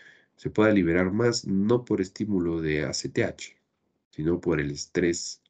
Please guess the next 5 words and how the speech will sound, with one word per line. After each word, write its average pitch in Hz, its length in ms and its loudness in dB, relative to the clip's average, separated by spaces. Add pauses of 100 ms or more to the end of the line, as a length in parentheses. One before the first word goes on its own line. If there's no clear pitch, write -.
adrenérgico 78 1000 -4 (460)
que 87 100 -10
se 85 160 -4
produce 78 1120 0
en 73 400 -4